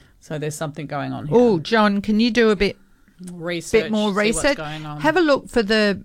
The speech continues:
Speaker 2: sh-, um, Polyphagus shot hole borer. See if,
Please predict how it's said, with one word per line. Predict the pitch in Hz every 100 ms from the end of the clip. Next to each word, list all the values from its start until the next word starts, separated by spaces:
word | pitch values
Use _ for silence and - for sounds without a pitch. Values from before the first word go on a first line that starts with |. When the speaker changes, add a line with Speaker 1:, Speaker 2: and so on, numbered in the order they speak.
| - - - - _ _ _ _ - -
Speaker 2:
sh-, | - - - - -
um, | 180 180 175 175
Polyphagus | - 226 220 - 196 185 185
shot | - - 180
hole | 170 190 175
borer. | 185 170 202 302 330
See | - 196 190
if, | - -